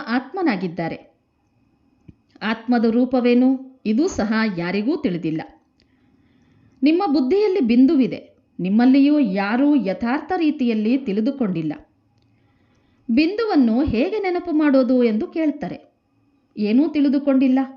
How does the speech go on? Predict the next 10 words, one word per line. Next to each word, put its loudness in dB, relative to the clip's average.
ಆದರೂ -2
ತಂದೆ 2
ಹೇಳ್ತಾರೆ, -2
"ಈ 2
ಜ್ಞಾನವನ್ನು 2
ಸ್ವಲ್ಪ -2
ಕೇಳಿದರೂ 0
ಸಹ -6
ಜ್ಞಾನದ 2
ವಿನಾಶವಾಗೋದಿಲ್ಲ." -4